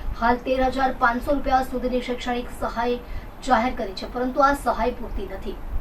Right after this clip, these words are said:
રત્ન કલાકારોની હાલત દયનીય છે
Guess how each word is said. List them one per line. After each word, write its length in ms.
રત્ન 220
કલાકારોની 640
હાલત 400
દયનીય 460
છે 200